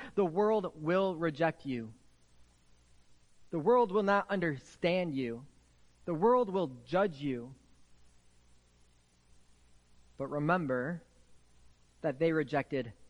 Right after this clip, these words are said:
him first. And he did not crumble. And after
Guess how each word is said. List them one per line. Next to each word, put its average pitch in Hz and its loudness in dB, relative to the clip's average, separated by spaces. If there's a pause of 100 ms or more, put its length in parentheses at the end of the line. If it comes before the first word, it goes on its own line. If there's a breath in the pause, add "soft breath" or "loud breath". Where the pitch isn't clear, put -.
(120)
him 131 -6
first. 113 -10 (3000)
And 143 -8
he 196 -4
did 165 2
not 156 0
crumble. 135 -6 (1080 soft breath)
And 156 -6
after 196 2